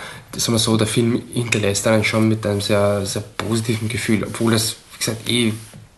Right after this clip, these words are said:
man das alles hinterfragen muss, aber an sich eigentlich ein sehr positives Gefühl und wirklich nach dem letzten Shot, also Carton, das kommt halt es ist klar, der Film ist zu Ende, es kommen die Credits, war wirklich ein, ein Jubelschrei im Kino. Also es ging wirklich so ein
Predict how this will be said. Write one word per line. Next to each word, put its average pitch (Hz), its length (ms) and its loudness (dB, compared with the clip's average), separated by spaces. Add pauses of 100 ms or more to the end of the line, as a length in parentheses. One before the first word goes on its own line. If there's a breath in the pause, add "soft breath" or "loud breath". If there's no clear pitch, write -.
(220)
man 117 100 -4
das 110 180 -2
alles 113 220 0
hinterfragen 110 480 -2
muss, 113 180 0
aber 104 220 -4
an 107 140 -2
sich 110 260 -2
eigentlich 107 220 -2
ein 110 80 0
sehr 110 140 0
positives 113 440 -2
Gefühl 113 360 -2
und 113 180 0
wirklich 113 260 -2 (480 loud breath)
nach 110 360 4
dem 123 180 -2
letzten 107 260 -4
Shot, - 320 -2
also 110 240 -2
Carton, 117 400 0
das 113 160 -4
kommt 110 260 -2
halt - 280 -4 (180)
es - 120 -8
ist - 140 -10
klar, 98 160 0
der 110 80 0
Film 107 200 -2
ist 110 100 -4
zu - 80 -2
Ende, 98 120 -2
es 113 100 -2
kommen 113 160 -2
die 113 80 -6
Credits, 113 520 -2
war 107 160 -2
wirklich 120 300 0
ein, 101 280 -6 (120)
ein 120 200 -2
Jubelschrei 123 800 2
im 107 180 -2
Kino. 101 380 -2 (480 loud breath)
Also 110 160 0
es 113 100 -6
ging 113 220 2
wirklich 123 240 0
so 113 100 0
ein 117 100 -2